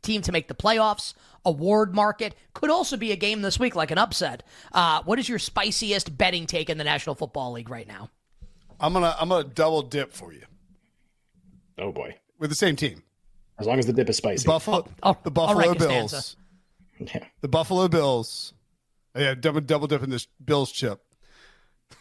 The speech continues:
Speaker 2: The Buffalo Bills are gonna win the Super Bowl, and Josh Allen is gonna win M V P.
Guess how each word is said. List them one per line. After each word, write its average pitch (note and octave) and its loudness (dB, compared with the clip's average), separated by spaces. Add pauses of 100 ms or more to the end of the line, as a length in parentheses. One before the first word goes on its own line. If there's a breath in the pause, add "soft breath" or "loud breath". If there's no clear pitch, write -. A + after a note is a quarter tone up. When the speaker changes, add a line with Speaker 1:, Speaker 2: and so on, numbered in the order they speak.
(200 soft breath)
Speaker 2:
The C#3 -12
Buffalo E3+ 2
Bills D#3 0 (100)
are D3 -2
gonna D3 2
win D3 2
the D#3+ 2
Super C#3 0
Bowl, A#2+ 0 (180)
and A#2 -10
Josh C#3+ 0
Allen C#3+ 0
is A2+ -8
gonna B2+ 0
win B2 0
M B2 -2
V A#2 -2
P. G2+ -4